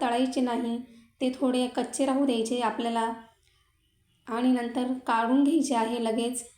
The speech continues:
शक्यतो पालक वडे बनविताना असे दोन स्टेपमध्येच बनवत जा. आता असे मी वडे काढून घेतलेले आहे. आता इथे एक प्लेटमध्ये मी तो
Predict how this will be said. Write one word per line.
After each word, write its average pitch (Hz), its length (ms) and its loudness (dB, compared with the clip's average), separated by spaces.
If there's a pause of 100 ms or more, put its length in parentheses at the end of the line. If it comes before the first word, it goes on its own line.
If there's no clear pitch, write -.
(600)
शक्यतो 277 540 -2
पालक 254 400 0
वडे 254 280 2
बनविताना 254 640 0
असे 233 260 -2
दोन 247 260 0
स्टेपमध्येच 254 800 -2
बनवत 233 420 0
जा. 226 160 0 (720)
आता 240 320 -6
असे 220 280 0
मी 254 120 6
वडे 240 260 2
काढून 233 340 0
घेतलेले 254 420 0
आहे. 233 380 0
आता 233 260 -6
इथे 254 260 0
एक 254 140 -4
प्लेटमध्ये 240 560 -4
मी 240 120 -4
तो 247 160 -4